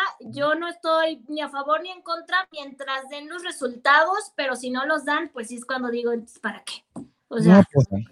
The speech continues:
Speaker 2: eso sí, Susi, esperemos que mañana México juegue como juegue, pero saque los otros tres puntos y
Speaker 1: No,
Speaker 2: se
Speaker 1: pues
Speaker 2: vaya
Speaker 1: que
Speaker 2: de
Speaker 1: jueguen
Speaker 2: mañana.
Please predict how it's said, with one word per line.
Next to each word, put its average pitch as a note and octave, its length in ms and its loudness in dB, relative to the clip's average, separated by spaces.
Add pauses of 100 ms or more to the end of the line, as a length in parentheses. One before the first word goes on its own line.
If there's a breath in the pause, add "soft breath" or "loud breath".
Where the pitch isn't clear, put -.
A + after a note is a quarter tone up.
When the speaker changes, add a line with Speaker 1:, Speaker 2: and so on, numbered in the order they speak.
(100)
Speaker 2:
eso D3+ 400 8
sí, E3+ 220 10
Susi, G#3 280 12
esperemos F3+ 420 4
que E3+ 100 2
mañana E3 340 6
México F3 520 2 (160)
juegue A#3 200 4
como F3 200 4
juegue, A#3 260 6
pero F3+ 160 4
saque F#3+ 400 2
los D3+ 240 -2
otros G3+ 400 2
tres G3+ 220 4
puntos G3+ 340 2
y D#3+ 80 2
Speaker 1:
No, D3 60 0
Speaker 2:
se D#4 60 2
Speaker 1:
pues G4 280 8
Speaker 2:
vaya G#4 180 4
Speaker 1:
que - 60 4
Speaker 2:
de D3+ 80 2
Speaker 1:
jueguen - 280 2
Speaker 2:
mañana. G3+ 120 2